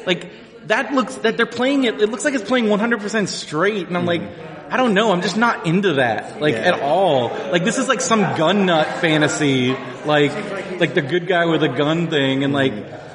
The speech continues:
Speaker 1: I don't know. I mean, I know, like, that's a touchy thing, but I'm like, I just don't like it. I heard they pushed it to twenty eighteen
Speaker 2: They did.
Speaker 1: because, which was a very smart move.
Speaker 2: Yeah, I, I mean, the original, you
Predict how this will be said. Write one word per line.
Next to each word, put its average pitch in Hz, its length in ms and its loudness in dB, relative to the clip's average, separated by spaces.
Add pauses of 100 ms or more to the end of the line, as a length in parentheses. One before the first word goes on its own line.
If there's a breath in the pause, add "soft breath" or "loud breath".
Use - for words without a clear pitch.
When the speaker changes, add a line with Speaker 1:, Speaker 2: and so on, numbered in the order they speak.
(120)
Speaker 1:
I 160 60 2
don't 165 140 2
know. 139 100 2
I 131 60 4
mean, 151 160 2
I 156 100 2
know, 170 280 2
like, 151 260 0
that's 147 200 0
a 143 60 -2
touchy 160 380 -2
thing, 160 240 0
but 143 100 2
I'm 143 140 2
like, 139 180 2
I 151 80 2
just 170 160 -6
don't 185 220 0
like 147 320 0
it. 135 160 2 (160 loud breath)
I 170 80 2
heard 202 160 2
they 202 100 0
pushed - 380 -2
it 160 140 -2
to 190 200 0
twenty 175 320 0
eighteen 156 300 0
Speaker 2:
They 139 60 4
did. 131 80 -2
Speaker 1:
because, 170 640 0
which 190 140 2
was 190 120 2
a 190 60 2
very 208 340 2
smart 180 360 0
move. 127 440 2
Speaker 2:
Yeah, 123 240 -4 (340)
I, - 20 -8
I 180 40 -4
mean, 175 140 0
the 175 160 2
original, 180 500 0
you 123 80 -6